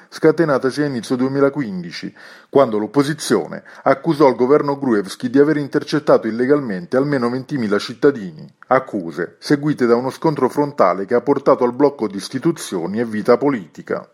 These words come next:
In apertura della campagna, iniziata lunedì scorso,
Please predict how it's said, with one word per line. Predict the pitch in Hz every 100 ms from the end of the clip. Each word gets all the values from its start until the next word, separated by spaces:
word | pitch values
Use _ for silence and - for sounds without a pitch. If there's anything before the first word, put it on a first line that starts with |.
| _ _ _ -
In | 101
apertura | 104 117 170 156
della | 131 127
campagna, | 127 123 131 113 95 92
iniziata | 95 95 143 127
lunedì | 104 101 104 127
scorso, | - 113 78 - - 82